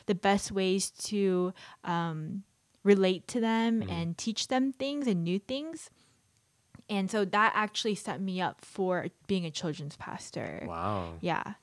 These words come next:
Speaker 1: And so, um, as far as coaching goes, I would love to return back, but it's a lot of work.
Speaker 2: Mm.
Speaker 1: Um, and I also really enjoy being a stay-at-home mom.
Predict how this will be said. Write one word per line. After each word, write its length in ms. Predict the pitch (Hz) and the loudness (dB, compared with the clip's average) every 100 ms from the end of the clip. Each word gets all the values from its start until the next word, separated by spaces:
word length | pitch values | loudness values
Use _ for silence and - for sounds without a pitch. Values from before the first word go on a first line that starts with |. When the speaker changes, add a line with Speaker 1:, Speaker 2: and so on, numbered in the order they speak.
| - - - - | -20 -20 -16 -2
Speaker 1:
And 240 | 190 185 | 2 2
so, 640 | - - 190 185 180 165 185 - - - | 0 4 6 8 6 4 0 -12 -20 -14
um, 640 | - 160 156 147 - - 208 _ _ _ _ _ _ - | -4 -2 -2 -2 -4 -6 -10 _ _ _ _ _ _ 6
as 180 | 208 220 | 6 8
far 180 | 262 247 | 8 8
as 140 | 220 | 8
coaching 540 | - - 214 - 254 247 | 2 4 4 4 0 4
goes, 280 | 254 247 254 | 8 8 6
I 100 | - | 6
would 200 | 214 208 | 6 6
love 220 | 180 180 185 | 6 4 2
to 120 | 202 | 0
return 460 | 196 - 202 185 | 0 0 0 0
back, 380 | 180 165 180 - - | 0 2 0 -2 2
but 120 | 202 | 4
it's 180 | 214 - | 4 2
a 40 | |
lot 240 | 226 202 196 | 0 2 2
of 180 | 180 165 | 2 2
work. 440 | 170 196 - - _ | 2 2 -2 -16 _
Speaker 2:
Mm. 440 | - 196 190 190 180 | -8 -6 -6 -6 2
Speaker 1:
Um, 220 | 185 175 | 4 4
and 180 | - 190 | 4 6
I 200 | 190 196 | 8 8
also 680 | 196 202 196 - 208 202 202 | 8 6 4 6 8 8 8
really 320 | 185 190 190 196 | 6 6 6 4
enjoy 520 | 180 - 175 180 180 | 2 2 4 6 4
being 220 | 180 175 | 4 2
a 40 | |
stay-at-home 600 | 175 - 175 175 160 180 | 0 0 0 2 2 2
mom. 560 | 170 160 170 190 240 277 | 2 2 4 4 2 -2